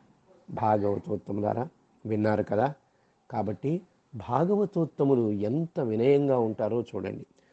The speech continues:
ఆచార్యుడు చెప్పిన పని అది గొప్పదా, చిన్నదా, లేదా ప్రశస్తమా, ఆచార్యుల వారి ఏకాంత కైంకర్యమా, లేదా బయట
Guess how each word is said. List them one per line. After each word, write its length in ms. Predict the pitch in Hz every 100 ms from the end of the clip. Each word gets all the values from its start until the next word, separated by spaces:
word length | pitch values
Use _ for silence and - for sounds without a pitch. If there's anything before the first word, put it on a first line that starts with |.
| _ _ -
ఆచార్యుడు 800 | 131 170 185 185 190 190 190
చెప్పిన 460 | 180 - 170 - 165
పని 540 | - 143 156 123 131 135 _ _
అది 200 | 135 151
గొప్పదా, 840 | 135 113 113 - 156 139 143 143 143 - _ _ - 131
చిన్నదా, 720 | 139 156 143 143 139 143 151 _ _ -
లేదా 200 | 156 160
ప్రశస్తమా, 1000 | 147 123 110 143 139 - 139 139 139 139 - _ -
ఆచార్యుల 460 | 113 127 139 135
వారి 260 | 139 139 127
ఏకాంత 540 | 107 113 120 139 139
కైంకర్యమా, 800 | 143 135 131 131 131 127 131 131 127 - _
లేదా 180 | 139 143
బయట 340 | 110 101 131